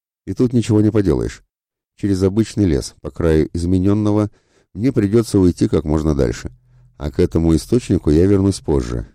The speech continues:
когда у меня будут знания и необходимые мне умения. Ещё раз перепроверив всё то, что забрал, я решительно направился прочь. Здесь мне делать было больше нечего.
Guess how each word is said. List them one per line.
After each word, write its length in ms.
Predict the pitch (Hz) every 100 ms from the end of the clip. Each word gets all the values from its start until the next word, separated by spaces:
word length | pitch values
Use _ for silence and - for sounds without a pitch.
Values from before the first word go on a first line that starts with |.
| -
когда 260 | 95 101
у 60 | 95
меня 240 | 95 95
будут 300 | 85 92 92
знания 560 | 78 95 110 90 76 76
и 40 |
необходимые 640 | 80 80 - 78 90 90 78
мне 180 | 73 76
умения. 540 | 69 65 62 58 - _ _ _ _ _ _ _ _ _ -
Ещё 280 | 80 92 78
раз 160 | 73
перепроверив 800 | 82 73 - 76 76 73 73 - -
всё 200 | - 80
то, 160 | - 76
что 200 | - 69
забрал, 440 | 69 73 98 104
я 220 | - 95 95
решительно 540 | 90 - 135 110 90
направился 520 | 78 73 73 69 -
прочь. 280 | - 64 - _ _ _ _ _
Здесь 500 | - 69 62 170 113
мне 180 | 123 123
делать 340 | 110 117 117 98
было 280 | 101 107
больше 380 | 95 73 76 -
нечего. 420 | 71 64 - 65